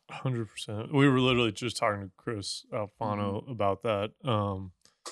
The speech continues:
Speaker 1: same type of deal is just diversification on your revenue streams is huge, uh, especially when you don't have a hedging market, right? You, you guys effectively are the hedging market for, for a miner on the power side, obviously.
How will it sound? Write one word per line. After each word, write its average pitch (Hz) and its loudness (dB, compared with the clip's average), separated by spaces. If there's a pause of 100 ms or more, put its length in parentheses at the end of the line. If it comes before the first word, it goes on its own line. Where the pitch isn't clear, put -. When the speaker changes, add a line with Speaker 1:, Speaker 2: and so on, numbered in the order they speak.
(140)
Speaker 1:
same 120 4
type 117 4
of 104 -6
deal 104 2
is 98 -4
just 104 -6 (100)
diversification 117 0
on 104 -6
your 98 -6
revenue 101 -2
streams 107 -4
is 92 -4
huge, 107 -4 (160)
uh, 139 -2
especially 139 4
when 120 4
you 113 0
don't 110 0
have 117 -4
a 107 0
hedging 107 0
market, 98 -8 (100)
right? 113 0
You, 120 0 (360)
you 135 6
guys 107 6 (100)
effectively 110 0
are 120 8
the 104 2
hedging 101 0
market 95 -8
for, 95 -4 (400)
for 110 2
a 95 2
miner 92 -4 (120)
on 98 -2
the 101 -6 (140)
power 101 6
side, - -6
obviously. 113 -6